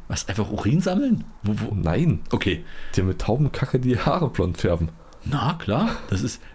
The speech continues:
Speaker 1: das, das bringt dich der, der lateinischen Sprache aber mal so nah wie sonst nichts.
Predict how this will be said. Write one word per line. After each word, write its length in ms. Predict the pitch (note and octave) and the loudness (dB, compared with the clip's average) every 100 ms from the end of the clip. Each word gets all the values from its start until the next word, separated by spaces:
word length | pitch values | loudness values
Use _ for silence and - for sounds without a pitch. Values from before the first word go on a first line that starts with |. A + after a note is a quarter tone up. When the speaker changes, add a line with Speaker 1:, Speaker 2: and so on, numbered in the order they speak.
| - | -4
Speaker 1:
das, 180 | G2+ - | -2 0
das 160 | A2 | -2
bringt 260 | - C3 E3 | 2 0 2
dich 140 | D#3 | 0
der, 100 | - - - - - | 0 -2 -4 -6 -4
der 100 | B2+ | -4
lateinischen 460 | - F#2 G#2+ A#2+ G#2 | -4 -2 0 0 0
Sprache 340 | - F#2+ A2+ | 0 -2 0
aber 140 | G2+ | 0
mal 120 | F#2+ F2+ | 2 2
so 160 | G2+ | 2
nah 220 | F#2 G2 | 2 0
wie 60 | A2+ | 0
sonst 260 | G#2+ G2+ - | 0 0 0
nichts. 380 | D#3+ D#3+ - | 0 0 0